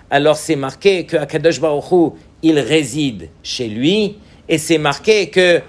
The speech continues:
Ule Avraham Hetiv Ba'avura. Avraham, il a eu sa bracha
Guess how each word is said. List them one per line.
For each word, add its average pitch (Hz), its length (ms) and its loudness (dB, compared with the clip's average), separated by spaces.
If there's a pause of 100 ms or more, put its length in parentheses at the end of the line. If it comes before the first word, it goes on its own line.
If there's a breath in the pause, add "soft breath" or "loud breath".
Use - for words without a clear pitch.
(180)
Ule 170 180 4
Avraham 160 720 0
Hetiv 160 840 -4
Ba'avura. 139 840 -2 (540 soft breath)
Avraham, 165 540 0 (180)
il 170 180 -2
a 175 100 4
eu 196 200 2
sa 160 240 0
bracha 135 680 0